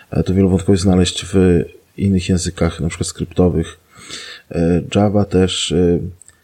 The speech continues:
wbrew, wbrew pozorom statyczne typowanie w Javie też bardzo pomaga, e, przewidzieć z góry, e, zajęcie pamięci,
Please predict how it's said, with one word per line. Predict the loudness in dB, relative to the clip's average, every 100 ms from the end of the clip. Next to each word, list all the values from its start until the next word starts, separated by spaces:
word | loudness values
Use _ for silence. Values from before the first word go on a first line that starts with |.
| _ _ _
wbrew, | -8 0 2 2 0
wbrew | 2 0
pozorom | 2 2 2 0
statyczne | -2 -4 -4 -2 -2
typowanie | -2 -2 0 0 0
w | 0
Javie | 0 0 -4 -6 _
też | -6
bardzo | 0 0 -2
pomaga, | -2 0 2 2 0 -2 _ _ -4
e, | 0 0 0 -6 -20 -20 -18
przewidzieć | -4 0 0 2 0
z | 0
góry, | 2 4 4 0 _ _ _ _ _
e, | -2 0 2 2 2 2 2 0 -2 -10
zajęcie | -4 2 2 2 0
pamięci, | 0 4 2 2 -2 -4